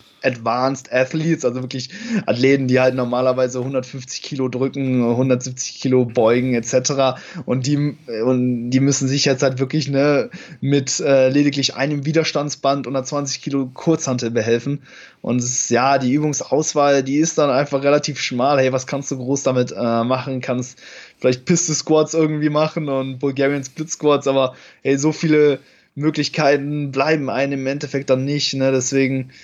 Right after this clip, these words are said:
ja, ähm, bin ich jetzt auch, ja, so bei den Deloads eben so unterwegs, dass sie halt eben,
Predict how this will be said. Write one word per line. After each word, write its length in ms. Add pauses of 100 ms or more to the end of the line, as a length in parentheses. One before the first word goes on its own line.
(360)
ja, 440 (300)
ähm, 500
bin 140
ich 100
jetzt 180
auch, 400 (920)
ja, 260
so 160
bei 140
den 200
Deloads 500
eben 460
so 240
unterwegs, 600
dass 240 (300)
sie 180
halt 140
eben, 320